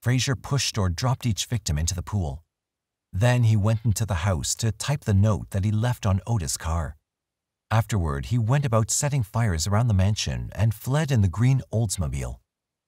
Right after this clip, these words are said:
Marlowe ended his account by saying that Fraser's stories were mostly disjointed and that he was insane and dangerous. He had gross disturbances in his thoughts and feelings.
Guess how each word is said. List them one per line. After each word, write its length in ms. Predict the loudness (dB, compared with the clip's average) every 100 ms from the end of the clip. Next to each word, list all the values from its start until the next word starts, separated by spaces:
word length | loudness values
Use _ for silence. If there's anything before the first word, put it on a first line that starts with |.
| _ _
Marlowe 400 | 0 2 2 0 0
ended 300 | 0 2 0
his 160 | 0
account 440 | -2 -2 0 0 -2
by 120 | -2
saying 280 | 0 2 0
that 120 | -2
Fraser's 440 | -4 -4 -2 -2
stories 560 | -2 0 0 0 -4 -2
were 120 | 0
mostly 460 | 2 2 0 -2 -2
disjointed 760 | -2 -6 -4 0 0 0 -6 -10 _ _ 0
and 240 | 2 4
that 120 | 2 0
he 120 | 0
was 160 | 2
insane 680 | 2 2 2 0 0 -2 -6 -4
and 200 | -2 0
dangerous. 680 | 0 0 0 -4 -4 -4 -4 _ _ _ _ _ _ -2
He 120 | 0
had 140 | 0
gross 300 | 0 -2 -2
disturbances 760 | -2 -4 -2 0 2 0 -4 0
in 80 | 0
his 160 | -2
thoughts 420 | -2 -2 -2 -4
and 120 | -6 -2
feelings. 560 | 0 0 -2 -6 -8